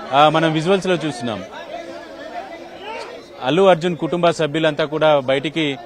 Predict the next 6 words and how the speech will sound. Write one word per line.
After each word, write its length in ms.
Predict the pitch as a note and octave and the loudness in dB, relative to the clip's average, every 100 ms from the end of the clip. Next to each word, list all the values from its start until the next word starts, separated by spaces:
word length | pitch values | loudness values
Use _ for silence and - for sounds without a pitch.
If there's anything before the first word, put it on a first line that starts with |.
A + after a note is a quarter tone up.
| - - | -16 -2
ఆ, 340 | C3 C#3 C#3+ C3 C3 | 4 6 4 2 0
బయటికి 340 | C3 D#3 E3+ | 0 2 2
వచ్చారు. 460 | E3 D#3 E3+ F#3+ A3+ - - - | 0 0 0 0 -4 -8 -12 -8
ప్రస్తుతం 500 | C#3 F#3+ E3 F3+ D#3 - - - - - - - - | -8 -4 -2 -2 -2 -10 -12 -12 -12 -14 -14 -14 -8
ఇంటికి 440 | C#3+ D3+ F#3+ F3+ C#3+ D#3+ | -2 0 2 0 0 -2
చేరుకున్నారు. 580 | D#3+ F3 E3+ E3 E3 | -2 0 2 2 0